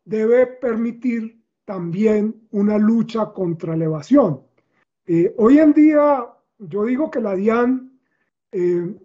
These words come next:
sale a cazar evasores, pero sale a cazar en el zoológico, no en la selva. Eh, y en el zoológico encuentra las empresas formales. Entonces, así es muy fácil cazar. No, tiene que salir a la selva a cazar,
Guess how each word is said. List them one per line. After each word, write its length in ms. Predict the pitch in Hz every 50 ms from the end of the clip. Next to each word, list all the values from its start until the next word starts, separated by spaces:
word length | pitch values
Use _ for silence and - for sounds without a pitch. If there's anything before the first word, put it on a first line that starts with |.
| _ _ _
sale 400 | _ - - 226 220 220 247 285
a 80 | 277 -
cazar 440 | - 247 208 - 233 233 226 240 262
evasores, 800 | 269 269 254 - 262 247 233 240 247 240 240 226 - _ _ _ _ _ _ _ _ _ _ _ _ _ _ -
pero 180 | 202 190 190
sale 220 | - 208 208 233 302
a 60 | 311
cazar 500 | - 285 233 - 226 226 226 240 269 - - - _ _ _ -
en 160 | 269 262 277
el 140 | 240 208 160
zoológico, 760 | - 208 190 185 247 311 311 208 240 180 - - 165 160 240 269
no 100 | 202 220
en 100 | 226 226
la 80 | 247
selva. 480 | 247 254 277 254 233 202 156 156 139 _ _ _ _ _ _ _ _ _ _ _ _ _ _ _ _ _ _ _ -
Eh, 300 | 190 170 180 185 220 - -
y 100 | 226 240
en 100 | 254 269
el 120 | 254 247
zoológico 520 | 254 269 254 277 294 311 285 339 - 349
encuentra 400 | 277 262 - 277 254 254 294 294
las 260 | 294 277 247 254 262 254
empresas 380 | 233 - - 240 233 277 277
formales. 720 | 277 285 254 285 320 339 349 285 226 180 151 - _ _ _ -
Entonces, 320 | 180 156 - 202 226 254 247
así 180 | 220 - 233
es 80 | 277 254
muy 180 | 302 349 330 302
fácil 440 | - 339 277 269 254 - 311 294 -
cazar. 500 | 240 202 - 254 247 208 170 - _ _ _ _ _ _ _ _
No, 300 | - 285 370 339 233 -
tiene 240 | - 202 220 403 -
que 140 | - 453 -
salir 260 | 415 427 370 392 403
a 60 | 415
la 100 | 359 240
selva 500 | - 254 233 233 247 233 285 277 285 - -
a 160 | - 208 -
cazar, 520 | - 202 180 156 - 226 214 196 151 -